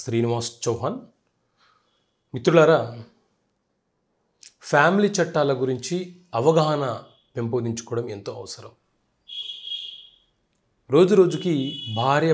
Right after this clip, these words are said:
భర్తల మధ్య గొడవలు వచ్చి విడాకుల వరకు వస్తున్నారు.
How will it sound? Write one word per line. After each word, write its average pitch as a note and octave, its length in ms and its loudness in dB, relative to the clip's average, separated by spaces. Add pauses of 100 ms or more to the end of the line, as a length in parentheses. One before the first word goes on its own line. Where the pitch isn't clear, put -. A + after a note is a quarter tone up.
(100)
భర్తల B2 280 -2 (100)
మధ్య B2+ 280 -4 (720)
గొడవలు C3 440 4
వచ్చి C3 280 -6 (380)
విడాకుల B2 340 -2 (100)
వరకు A#2 240 -6
వస్తున్నారు. A2 400 -14